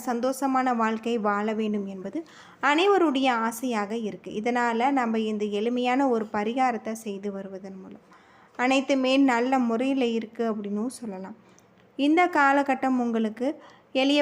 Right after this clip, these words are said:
பரிகாரம் ஏற்படக்கூடியதாகவும், வாழ்க்கையில் இருக்கக்கூடிய எல்லா பிரச்சனைகளுக்கும் எந்த மாதிரியான எளிய பரிகாரங்களை கடைபிடிக்கலாம் என்பதை பற்றி நாம் முழுமையா தெரிந்து கொள்வது ரொம்பவும் நல்லது அப்படின்னும் சொல்லப்பட்டிருக்கு.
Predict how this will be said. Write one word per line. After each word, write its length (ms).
பரிகாரம் 640
ஏற்படக்கூடியதாகவும், 1000
வாழ்க்கையில் 420
இருக்கக்கூடிய 440
எல்லா 180
பிரச்சனைகளுக்கும் 840
எந்த 160
மாதிரியான 540
எளிய 180
பரிகாரங்களை 720
கடைபிடிக்கலாம் 800
என்பதை 380
பற்றி 240
நாம் 200
முழுமையா 420
தெரிந்து 360
கொள்வது 360
ரொம்பவும் 500
நல்லது 320
அப்படின்னும் 480
சொல்லப்பட்டிருக்கு. 680